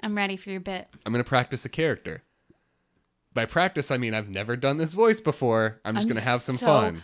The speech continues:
Speaker 1: fucking ready.
Speaker 2: We're gonna whip out my new favorite character, Lord P B Crackerton,
Speaker 1: <laughs> Oh, God.
Speaker 2: Duke of the County of Keeblerdale. Hmm,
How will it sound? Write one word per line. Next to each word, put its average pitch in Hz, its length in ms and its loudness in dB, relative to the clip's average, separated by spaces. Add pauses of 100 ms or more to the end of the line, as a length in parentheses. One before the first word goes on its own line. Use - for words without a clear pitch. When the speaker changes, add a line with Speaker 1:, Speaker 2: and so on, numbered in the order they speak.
(120)
Speaker 1:
fucking 214 460 -2
ready. 247 420 6
Speaker 2:
We're 120 160 -4
gonna 127 160 2
whip 135 240 2
out 139 200 2 (160)
my 113 280 -4
new 127 160 0
favorite 151 320 -2
character, 107 520 0 (880)
Lord 117 580 2 (100)
P 175 260 -2
B 160 300 -6
Crackerton, 101 640 -4 (120)
Speaker 1:
<laughs> - 200 -8 (100)
Oh, 285 400 0
God. 202 920 -8
Speaker 2:
Duke 190 360 8
of 175 140 4
the 165 80 0
County 131 500 0
of 117 300 -6
Keeblerdale. 95 880 -4 (1080)
Hmm, 139 580 2